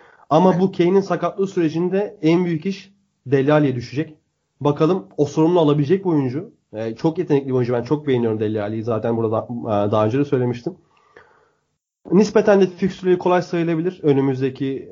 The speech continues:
Speaker 1: aylarda Kane'in dönüşüne kadar ki. Hani olabildiğince az hasarla çıkabilirler ama,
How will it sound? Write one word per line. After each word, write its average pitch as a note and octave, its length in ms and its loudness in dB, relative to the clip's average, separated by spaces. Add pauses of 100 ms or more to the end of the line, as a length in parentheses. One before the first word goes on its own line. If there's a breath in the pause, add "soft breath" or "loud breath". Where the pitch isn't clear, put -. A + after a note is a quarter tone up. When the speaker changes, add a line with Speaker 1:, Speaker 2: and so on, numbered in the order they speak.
(140)
Speaker 1:
aylarda A#2+ 640 -2 (100)
Kane'in A#2 440 -2
dönüşüne A2+ 380 0
kadar B2 300 -4
ki. F3+ 200 -8 (800 soft breath)
Hani B2+ 500 4
olabildiğince D#3+ 640 4
az E3+ 140 2
hasarla E3+ 420 0
çıkabilirler E3+ 720 -2
ama, E3 420 2